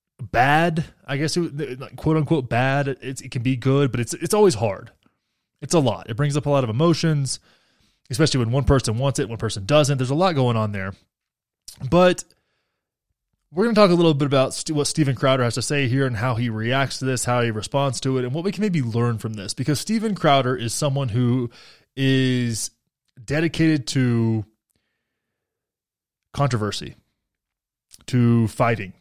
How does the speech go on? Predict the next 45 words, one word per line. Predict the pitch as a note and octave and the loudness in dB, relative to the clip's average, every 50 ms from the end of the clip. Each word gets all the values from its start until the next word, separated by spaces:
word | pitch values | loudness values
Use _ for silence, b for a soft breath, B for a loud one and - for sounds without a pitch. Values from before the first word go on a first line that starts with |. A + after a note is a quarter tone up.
| _ _ - | _ _ -8
to | - C3 B2+ A#2+ A#2 | -4 0 0 0 0
conflict, | - - A#2+ A#2+ A#2+ A2+ - G2+ F#2+ D2+ - _ - _ _ _ _ _ _ _ _ _ _ _ _ _ - | -2 -2 -4 -4 -4 -4 -6 -10 -14 -14 -16 _ -20 _ _ _ _ _ _ _ _ _ _ _ _ _ -12
to | - - B2+ B2 B2 A#2+ A#2+ A#2+ A2 | -2 0 2 4 4 4 4 2 0
triggering | - - - C#3 C3+ B2 C3 A#2+ A#2 G#2 | -2 0 0 0 2 2 0 -4 -4 -6
people. | - A2+ G#2 - B2 | -8 -10 -8 -4 -4
He | B2+ B2+ | -2 0
gets | D3+ D3+ D3 | 0 0 2
off | F#3+ G3 G3 D#3+ - | 4 4 4 4 2
on | B2 A2 G#2 - | -2 -8 -8 -10
it, | - | -12
right? | - G#2+ A2+ A#2 B2+ | -10 -6 -6 -4 -4
It's | B2+ - | -4 -4
his | C#3+ - | -4 -4
thing. | - - F3+ C3+ G#2+ E2+ - B B B B B B | 0 0 0 0 0 -4 -10 B B B B B B
And | G3+ A3+ B3 | -6 -2 2
there's | C#4 C#4+ - | 2 2 2
some | C4 A#3 F3 | 2 -2 0
stuff | - F3+ C#3+ - | 2 0 2 2
he's | C#3 A#2+ | 2 2
done | - C3 | 2 0
that's | C3 - | 0 0
been | - C#3 | 0 -2
pretty | - C#3+ C3+ A#2+ | 2 2 2 2
decent, | G#2 G#2 A2+ G#2+ - C#3+ C3 | 2 0 0 0 0 -4 -2
like | B2 B2+ A#2 - - | -2 -2 -4 -2 -2
the, | B2 A2+ A2+ A2+ A2+ G2+ D#2 G2+ | -2 0 0 0 -2 -4 -6 -8
the | B2 B2+ A#2+ A2+ | -6 -4 -4 -4
prove | - - C3+ C3+ A2+ | -2 0 -2 0 0
me | B2 | 0
wrong | A#2 A2+ A2+ A2+ A#2 A#2+ | 0 0 0 0 0 -2
type | - B2 A#2+ - | -2 -2 -4 -4
stuff | - - A#2+ A2 A2 A2 - - - - - - | -2 -2 0 0 0 -2 -4 -10 -16 -16 -14 -8
on | A#2+ A#2 A#2 A2+ | -4 -2 -2 -2
college | G2 - A#2 A#2 A#2 A2 - | 0 0 0 0 0 0 -2
campuses. | B2+ A#2 A2 B2 - D3 E3 | -4 -2 -2 -2 -4 -2 -2
I | |
mean, | F3 G3 | 0 2
there's | A3 G#3+ - | 4 4 2
some | - E3+ - F#3+ G#3+ | 2 -2 -2 0 2
of | G3+ | 2
that | E3+ | 2
stuff's | - F3+ D3 - - - | 2 0 -2 -2 -4 -6
objectively | B2+ G#2 B2+ B2 - B2 B2+ A#2 | -2 0 0 0 0 0 -2 -2
pretty | - C3 A#2 G#2+ | -2 -2 -4 -4
fun. | - - E3+ D#3+ D#3+ D3+ D3 C#3+ | -2 0 0 2 2 0 0 -4